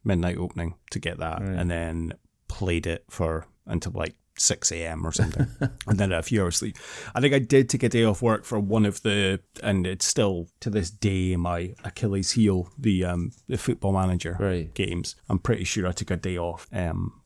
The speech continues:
Speaker 1: for, for one of those coming out
Speaker 2: Yeah.
Speaker 1: and just sat and played it. That's the, the one game that is definitely my Achilles heel.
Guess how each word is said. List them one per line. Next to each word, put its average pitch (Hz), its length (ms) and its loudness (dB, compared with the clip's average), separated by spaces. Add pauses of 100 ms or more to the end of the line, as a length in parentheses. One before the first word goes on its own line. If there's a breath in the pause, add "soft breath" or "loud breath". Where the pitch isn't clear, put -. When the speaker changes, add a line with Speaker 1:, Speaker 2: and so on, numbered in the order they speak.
Speaker 1:
for, 87 320 0
for - 260 -4
one 85 200 -2
of 82 100 -8
those 87 240 -6
coming 87 260 -2
out 82 140 -2
Speaker 2:
Yeah. 92 300 -2
Speaker 1:
and 90 160 0
just - 180 -8 (220)
sat - 240 -2
and 85 120 -10
played 82 280 -6
it. - 120 -8 (140)
That's - 300 2
the, 98 320 4 (100)
the 110 80 2
one 95 240 2
game 85 240 -2
that 80 160 -4
is 90 160 -2
definitely - 420 -4
my 85 140 -6
Achilles - 460 -8
heel. 90 300 -8